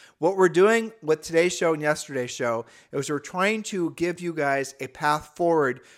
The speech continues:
to kinda calm the nerves so you can enjoy the holidays.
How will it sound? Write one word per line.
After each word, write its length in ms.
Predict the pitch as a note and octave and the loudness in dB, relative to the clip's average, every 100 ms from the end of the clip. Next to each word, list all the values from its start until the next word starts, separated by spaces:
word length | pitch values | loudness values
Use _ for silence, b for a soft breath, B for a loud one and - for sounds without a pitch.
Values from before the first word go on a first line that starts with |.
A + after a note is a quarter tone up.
| b | b
to 100 | E3 | -12
kinda 240 | F3 D#3 C#3 | -4 -4 -2
calm 320 | D#3 E3 E3+ | 0 0 0
the 80 | D#3+ | -2
nerves 360 | C#3+ C3+ C3+ | -2 -2 -4
so 80 | C#3 | -10
you 60 | C3 | -10
can 140 | C3+ | -10
enjoy 320 | B2+ C#3 D3 | -6 -2 0
the 100 | D3 | 0
holidays. 640 | C#3 C3+ B2+ C3 B2+ A#2+ | 0 0 0 -2 -4 -6